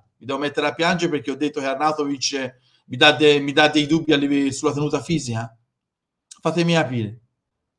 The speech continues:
È facile ora, il carro, non esiste nessun carro, l'unico carro è l'Inter. L'Inter se vince si gode, se perde ci girano i coglioni. Punto.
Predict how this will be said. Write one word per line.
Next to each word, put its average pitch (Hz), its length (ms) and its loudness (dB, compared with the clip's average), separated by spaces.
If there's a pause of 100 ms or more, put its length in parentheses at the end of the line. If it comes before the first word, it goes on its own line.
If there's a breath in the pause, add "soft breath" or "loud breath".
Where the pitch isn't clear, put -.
(2750)
È 190 140 2
facile 190 520 2
ora, 185 280 2
il 151 80 -2
carro, 190 400 6
non 180 200 -4
esiste 208 360 -4
nessun 165 320 -4
carro, 127 440 2
l'unico 175 460 0
carro 151 400 2
è - 20 -4
l'Inter. 131 520 -4 (240 soft breath)
L'Inter 170 340 -2
se 135 140 -6
vince 160 340 -4
si 143 160 -8
gode, 214 320 4
se 170 200 -2
perde 185 280 -2
ci 160 140 -4
girano 170 280 -2
i 160 60 -2
coglioni. 143 480 -2 (300)
Punto. - 640 -4